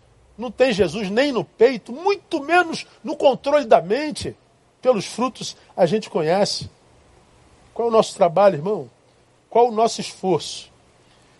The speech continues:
É lutar para que nós sejamos um desses dois ou três que consegue viver o evangelho aqui.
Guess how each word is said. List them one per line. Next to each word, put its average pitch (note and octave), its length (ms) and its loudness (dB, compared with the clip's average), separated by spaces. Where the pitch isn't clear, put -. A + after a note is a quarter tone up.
É F3+ 80 4
lutar F#3 360 4
para F3+ 160 0
que G3 140 -8
nós F3 180 0
sejamos E3 580 -4
um C4 260 0
desses F3+ 320 2
dois D#3+ 240 0
ou F3 80 2
três A#2+ 640 -6
que E3+ 100 -6
consegue F3+ 600 4
viver D#3 520 -2
o D3 140 -2
evangelho D3 720 4
aqui. B2+ 520 -6